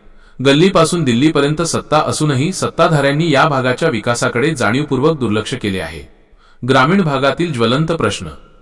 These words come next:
या भागात केवळ रस्तेच नाही, तर इतर अनेक समस्यांनी नागरिक त्रस्त आहेत. पाण्याचा प्रश्न. अनेक गावांना पिण्याच्या पाण्यासाठी वणवण करावी लागते. आरोग्य व शिक्षण.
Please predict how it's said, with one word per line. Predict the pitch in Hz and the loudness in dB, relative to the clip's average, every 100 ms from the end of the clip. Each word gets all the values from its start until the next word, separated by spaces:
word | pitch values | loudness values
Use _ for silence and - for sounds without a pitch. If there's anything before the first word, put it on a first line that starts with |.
| - - | -20 0
या | 147 160 | 2 4
भागात | 156 156 180 | 2 0 0
केवळ | 165 160 165 | 0 0 0
रस्तेच | 113 - 160 156 | -2 -2 -4 -2
नाही, | 113 87 76 - _ | -6 -6 -16 -20 _
तर | 185 175 | -4 -4
इतर | 151 175 131 | -2 -2 0
अनेक | 139 151 | -2 -2
समस्यांनी | 139 120 - 107 143 | -4 -4 -4 -2 -2
नागरिक | 165 110 127 165 | 0 0 -2 -2
त्रस्त | 139 127 - | -2 -2 -2
आहेत. | 104 - - - - _ - - | -4 -4 -14 -20 -20 _ -20 -2
पाण्याचा | 131 151 156 170 | 2 2 0 0
प्रश्न. | 113 98 85 - - _ 131 | 0 -4 -10 -14 -20 _ 0
अनेक | 160 175 | 0 2
गावांना | 135 117 117 135 | 2 2 0 0
पिण्याच्या | 165 120 123 123 170 | -2 -2 -2 -2 -2
पाण्यासाठी | 123 113 110 107 156 | 0 -2 -4 -4 -2
वणवण | 147 117 151 | 0 0 0
करावी | 185 127 113 107 | 0 0 2 0
लागते. | 85 - - - - - - | -4 -10 -18 -18 -20 -20 -2
आरोग्य | 131 156 180 190 | 2 2 2 0
व | 180 | 0
शिक्षण. | - 113 - | -4 -6 -8